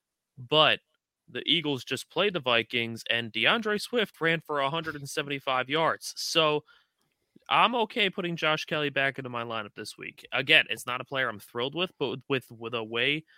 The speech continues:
the running back position is right now and that Swiss cheese run defense that they had last week, I'm willing to start Josh Kelly and give him another chance. I'm ready to get hurt again.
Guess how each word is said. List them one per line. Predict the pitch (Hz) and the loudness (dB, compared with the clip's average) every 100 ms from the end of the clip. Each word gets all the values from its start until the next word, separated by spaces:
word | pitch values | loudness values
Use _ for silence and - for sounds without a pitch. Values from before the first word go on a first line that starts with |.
| _ | _
the | - | -6
running | 120 123 131 | -2 0 2
back | 123 - | 0 0
position | 104 110 - | 0 0 0
is | 147 143 | -6 -2
right | 151 127 | -2 0
now | 143 151 151 - - - | -2 -2 -6 -16 -20 4
and | 123 123 117 - _ _ _ _ - | 6 6 2 -12 _ _ _ _ 0
that | 117 | 0
Swiss | - - 135 143 | 0 -4 -2 -2
cheese | - 147 139 135 - | -2 0 0 0 -4
run | 85 110 131 131 | -4 -4 -2 0
defense | 131 - 135 127 | -2 0 -2 -2
that | 120 | -2
they | 120 | 0
had | 127 110 | 0 -2
last | 107 123 147 | 0 -2 -2
week, | 151 151 - _ - _ _ | -4 -6 -6 _ -20 _ _
I'm | 117 131 | -4 -2
willing | 139 151 | 0 0
to | 139 | -2
start | - 131 120 | -2 -2 2
Josh | 127 113 - | 2 2 0
Kelly | 123 110 | -2 -2
and | 107 | -4
give | 107 | -8
him | 107 | -10
another | 104 104 | -12 -12
chance. | - 98 - - | -12 -14 -14 -6
I'm | 147 | -2
ready | 156 | -2
to | 143 | 0
get | 127 120 | -2 0
hurt | 113 | -2
again. | 98 95 | -4 -12